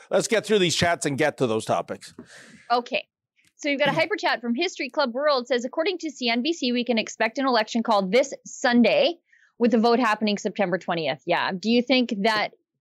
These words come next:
Speaker 2: this will happen or not? Follow History Club World on Instagram, your hub for educational content on Instagram. Um, I am fairly certain that that election call will happen. Um, I,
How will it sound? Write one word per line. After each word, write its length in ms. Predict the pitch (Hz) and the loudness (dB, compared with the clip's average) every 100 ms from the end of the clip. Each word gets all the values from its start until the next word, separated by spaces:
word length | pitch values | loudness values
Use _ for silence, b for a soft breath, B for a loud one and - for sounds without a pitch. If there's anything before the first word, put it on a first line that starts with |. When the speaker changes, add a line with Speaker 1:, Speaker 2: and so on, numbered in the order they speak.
| _ _ | _ _
Speaker 2:
this 380 | 196 175 220 220 | -10 -2 -2 -2
will 200 | 214 185 | -2 -2
happen 460 | 185 208 220 240 233 - | 0 -4 0 0 0 -2
or 240 | 190 175 | 0 0
not? 420 | 185 247 247 - - | 0 0 0 -2 -2
Follow 200 | 196 190 | 0 0
History 300 | 202 - 170 | -4 -6 -6
Club 240 | - 165 | -4 -2
World 240 | 208 247 208 | 0 0 0
on 120 | 175 | -2
Instagram, 520 | 139 240 214 226 214 | -2 -4 -2 -2 -2
your 100 | 170 | -4
hub 200 | 180 202 | -4 -4
for 140 | - - | -2 0
educational 600 | 185 175 - 185 175 185 | 0 -2 -6 -4 -4 -8
content 420 | 175 165 170 165 - | -4 -6 -2 -4 -2
on 100 | 175 | -4
Instagram. 500 | 165 170 - 156 170 B B B B - | -4 -6 -4 -4 -4 B B B B 0
Um, 340 | 226 214 214 - - | 2 2 0 0 0
I 420 | 214 214 214 - | 2 4 4 2
am 800 | 196 196 196 196 190 185 185 180 - 208 | 0 0 0 0 -2 -4 -6 -8 -6 -2
fairly 300 | 226 208 190 | 2 2 0
certain 440 | - 170 170 165 175 | 2 0 2 -2 0
that 200 | 170 - | 0 2
that 140 | 170 | 2
election 640 | 165 165 165 - 165 156 170 | 2 0 -2 -2 -2 -4 -8
call 320 | - 165 160 | 0 2 2
will 200 | 160 156 | 2 0
happen. 580 | 151 151 143 - 147 170 b b - | 0 -4 -2 -2 -2 -4 b b -2
Um, 300 | 190 175 - | 0 0 0
I, 300 | 196 185 | 0 0